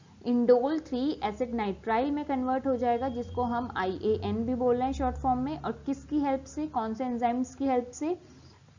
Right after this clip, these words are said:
पी four fifty enzyme की help से। और बहुत से factors भी यहाँ पे responsible होते हैं। देखो, enzyme बहुत important role play कर रहे हैं। सारे enzyme को tryptophan मिल रहा है। अब tryptophan को अगर, अगर ये हमारा tryptophan है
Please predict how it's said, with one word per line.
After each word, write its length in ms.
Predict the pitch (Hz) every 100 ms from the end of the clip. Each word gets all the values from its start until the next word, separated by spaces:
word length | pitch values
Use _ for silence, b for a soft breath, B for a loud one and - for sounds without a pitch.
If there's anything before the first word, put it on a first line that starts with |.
| -
पी 240 | 302 330
four 280 | 349 269 247
fifty 340 | 254 254 -
enzyme 520 | 294 240 208 226 233
की 140 | 233 262
help 180 | 240 226
से। 140 | 302
और 60 | 277
बहुत 380 | 233 262 285
से 60 | 302
factors 520 | 277 220 214 220 220
भी 140 | 214 233
यहाँ 220 | 214 196
पे 100 | 233
responsible 680 | 220 208 - 185 190 196 208
होते 280 | 214 202 226
हैं। 220 | 262 359 - - - - - - - - -
देखो, 180 | 233 254
enzyme 440 | 277 220 220 220 254
बहुत 200 | 262 254
important 440 | 240 190 208 214
role 180 | 202 175
play 180 | 190 175
कर 160 | 170
रहे 100 | 156
हैं। 120 | 156 B B B -
सारे 260 | - 262 285
enzyme 420 | 302 277 277 269
को 160 | 269 302
tryptophan 480 | 294 277 277 285 269
मिल 260 | 240 202
रहा 100 | 180
है। 60 | 170
अब 200 | - -
tryptophan 600 | 277 269 311 302 285 277
को 120 | 277
अगर, 400 | 294 269 262 285 285 B B B B B
अगर 520 | - 226 220 214 214 214
ये 160 | 220
हमारा 320 | 262 247 240 262
tryptophan 640 | 262 247 - 294 277 254
है 420 | 247 202 196 254